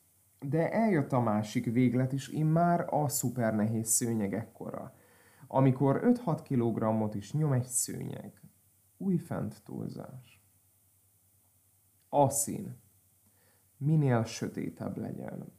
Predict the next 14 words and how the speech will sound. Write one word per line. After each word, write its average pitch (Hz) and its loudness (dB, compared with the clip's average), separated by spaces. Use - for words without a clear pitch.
A 160 6
világossal 117 2
egy 107 -2
a 92 2
gond, 147 2
a 139 2
támasztékok 117 -2
által, 107 0
az 104 -6
izzadmány 110 0
által, 107 0
a 110 -6
fertőtlenítések 107 -4
által, 107 -2